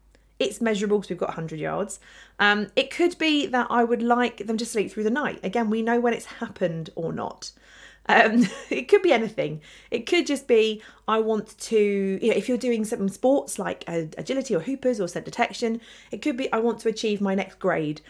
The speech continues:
I want to reach this milestone in our journey and get a tick and a rosette or win a competition." So it could be a normal day-to-day life challenge that you'd like to overcome.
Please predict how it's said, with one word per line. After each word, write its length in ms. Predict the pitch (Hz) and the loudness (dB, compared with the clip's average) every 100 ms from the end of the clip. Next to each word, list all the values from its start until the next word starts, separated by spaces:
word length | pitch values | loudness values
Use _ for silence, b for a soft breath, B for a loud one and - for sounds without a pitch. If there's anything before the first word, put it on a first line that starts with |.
| B B | B B
I 80 | 185 | -2
want 300 | 190 202 202 - | 0 -2 -4 -4
to 280 | 208 196 | 0 0
reach 320 | 180 196 - - | 0 -2 -2 -6
this 340 | 185 214 - | 0 0 2
milestone 640 | 196 190 185 180 - 180 | 0 2 0 -2 -2 -2
in 80 | 175 | -2
our 160 | 175 165 | -4 -2
journey 380 | 175 170 170 | -2 -2 -4
and 280 | 165 160 165 | -6 -6 -6
get 140 | 196 185 | -2 -2
a 60 | |
tick 280 | 185 - 208 | -2 -6 -2
and 100 | 190 | 0
a 80 | 180 | 2
rosette 400 | 185 185 180 175 | 2 0 0 0
or 160 | 156 156 | 0 0
win 140 | 226 | 2
a 40 | 226 | 0
competition." 800 | - 202 196 165 160 139 160 - b b b b b b b b b b - | -2 -6 -6 -8 -6 -6 -8 -12 b b b b b b b b b b -4
So 100 | 285 | -4
it 100 | 240 | 0
could 160 | 349 | 0
be 120 | 339 | 0
a 80 | 302 | 0
normal 480 | 247 262 262 240 233 | 2 2 4 2 2
day-to-day 880 | 233 208 214 202 208 196 190 190 190 b b b b | 2 0 0 0 2 4 2 0 -6 b b b b
life 460 | 185 214 220 - - | 2 4 2 -2 -10
challenge 500 | - 220 254 294 247 | -2 2 4 2 -4
that 100 | 233 | -6
you'd 140 | 202 | -2
like 180 | 196 - | -4 -2
to 120 | 190 | -2
overcome. 580 | 180 180 - 233 233 | -2 -4 -2 -2 0